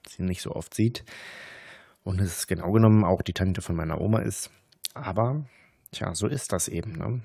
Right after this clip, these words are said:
Also es kann jeden betreffen und, ähm, das kann, äh, manchmal weiß man davon gar nicht.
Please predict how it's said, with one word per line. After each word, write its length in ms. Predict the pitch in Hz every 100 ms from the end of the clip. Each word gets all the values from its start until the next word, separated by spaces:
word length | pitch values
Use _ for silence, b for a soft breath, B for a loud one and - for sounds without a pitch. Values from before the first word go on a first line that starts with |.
| -
Also 420 | 104 104 110 104
es 380 | - - - - _ -
kann 460 | - 135 180 180 -
jeden 400 | 107 147 151 92
betreffen 680 | - - 92 120 160 131 - _
und, 540 | 131 120 120 117 - -
ähm, 500 | 107 104 101 101 127 - 170
das 180 | - -
kann, 420 | - 143 151 135 -
äh, 340 | - 95 80
manchmal 500 | 113 117 139 123 98
weiß 240 | 113 185
man 140 | 95 90
davon 360 | - - -
gar 180 | - 65
nicht. 280 | 64 - -